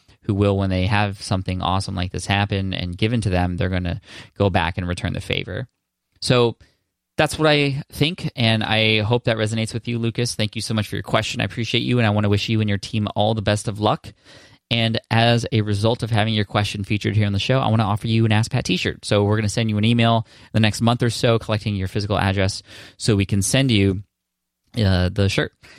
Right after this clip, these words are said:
And for everybody else out there listening, if you have a question that you'd like potentially featured here on the show, all you have to do is head on over to ask pat dot com, and you can ask right there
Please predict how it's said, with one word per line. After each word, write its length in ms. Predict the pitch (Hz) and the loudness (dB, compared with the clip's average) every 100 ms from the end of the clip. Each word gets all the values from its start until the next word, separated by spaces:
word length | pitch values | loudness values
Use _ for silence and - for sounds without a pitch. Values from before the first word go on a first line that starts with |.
| - - | -20 -6
And 120 | 110 117 | -4 -2
for 80 | |
everybody 340 | - 139 151 151 | 0 0 2 4
else 180 | 139 143 | 4 2
out 140 | 131 | 0
there 100 | 131 | 0
listening, 300 | 123 - 120 | 0 0 0
if 140 | 113 | 0
you 120 | 127 165 | 0 0
have 100 | 165 | 0
a 60 | |
question 320 | - 107 113 | 0 0 0
that 120 | 107 101 | -2 -2
you'd 140 | 104 | -2
like 160 | 98 - | -2 0
potentially 360 | 110 98 101 | -2 -2 -2
featured 320 | - 101 98 | -4 -4 -2
here 120 | 90 98 | -2 -2
on 60 | |
the 60 | 92 | 0
show, 360 | - 95 92 - - _ _ | 2 4 2 -4 -20 _ _
all 100 | - | -2
you 60 | 135 | 0
have 100 | 143 | 0
to 80 | - | 0
do 120 | 139 | 2
is 80 | 120 | 2
head 160 | 107 | 2
on 120 | 120 127 | 2 0
over 260 | 131 131 | 0 -2
to 280 | - 131 127 | -2 0 0
ask 300 | 101 120 - | 0 -2 -2
pat 160 | 123 120 | -2 0
dot 160 | 120 | 0
com, 240 | 151 135 - | 0 -4 -4
and 120 | 98 | -2
you 60 | 98 | 2
can 80 | |
ask 240 | 98 98 101 | 2 0 0
right 220 | 95 101 | 0 2
there 240 | 101 98 | 0 0